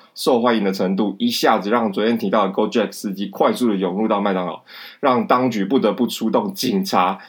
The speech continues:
全部排在麦当劳的售票的那个窗口那边，请这些人不要再群聚，一次关闭了六家麦当劳。这到底是怎样？<laughs> 大家可以看一下那照片，真的是超级夸张，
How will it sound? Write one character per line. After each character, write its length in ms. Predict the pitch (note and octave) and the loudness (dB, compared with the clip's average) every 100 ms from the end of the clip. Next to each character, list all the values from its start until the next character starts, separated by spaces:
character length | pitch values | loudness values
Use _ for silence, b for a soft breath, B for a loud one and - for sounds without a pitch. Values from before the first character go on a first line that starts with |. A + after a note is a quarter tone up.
| B | B
全 300 | - A#2+ A2 | -4 0 2
部 180 | B2 B2+ | 4 2
排 320 | - G2 F#2 | 0 -2 -2
在 320 | F#2+ A#2 G2 - | 0 2 0 0
麦 160 | A#2 G2+ | 0 2
当 220 | G#2 G#2 | 0 0
劳 260 | F#2+ E2+ E2 | -2 -2 -2
的 320 | G#2+ F2 E2 b b - | 0 0 -4 b b -14
售 340 | - D3 A2 | -2 2 2
票 320 | F#2+ A#2 F#2 | 4 2 2
的 220 | E2+ F#2 F2 | 0 -2 0
那 120 | G#2 | 0
个 280 | G2 F2 F2 _ _ - | 0 -2 -6 _ _ -2
窗 200 | A2+ A2+ | 0 0
口 160 | G#2+ | 0
那 120 | F#2 G2+ | 0 2
边， 340 | G#2 G2 G2 - | 2 0 -4 -6
请 320 | - A2 F#2 | -2 0 0
这 160 | B2 A#2 | 2 4
些 160 | A2+ | 2
人 260 | G2+ F2+ F#2 | 2 0 0
不 200 | G2 G#2 | 0 2
要 160 | A2 | 2
再 160 | G2 G2 | 2 0
群 240 | - F2 | -2 -6
聚， 280 | F2+ G#2 F2 G#2+ | -2 -2 -2 -4
一 100 | G2 | -4
次 180 | - G2+ | -2 0
关 260 | G#2+ G2+ | 2 2
闭 100 | G#2+ | 0
了 80 | F#2 | 0
六 300 | F#2 A#2+ F2 | 2 2 2
家 200 | G2+ F#2 | 0 -2
麦 140 | F#2 | -2
当 180 | F2 F2 | -4 -6
劳。 140 | D#2 - B B B B B | -8 -12 B B B B B
这 160 | - C3+ | -2 2
到 140 | B2 | 4
底 60 | G2+ | 4
是 120 | A#2 | 2
怎 220 | G#2 F2 | 0 0
样？ 120 | G#2+ G#2 | 0 -2
<laughs> 80 | G2+ | -2
大 140 | B2 B2+ | 0 2
家 80 | |
可 80 | A#2 | 2
以 80 | G2 | 2
看 180 | B2+ A2+ | 2 2
一 40 | |
下 80 | A2 | 2
那 140 | A2+ | 0
照 180 | G2+ G#2 | 0 0
片， 240 | F#2 G2+ F#2+ | 0 0 0
真 120 | A#2 | 0
的 60 | |
是 140 | G2 G#2 | 0 -2
超 180 | G#2+ F#2+ | 0 0
级 120 | F2+ | -2
夸 160 | F#2 F2 | -2 -2
张， 240 | E2 | -6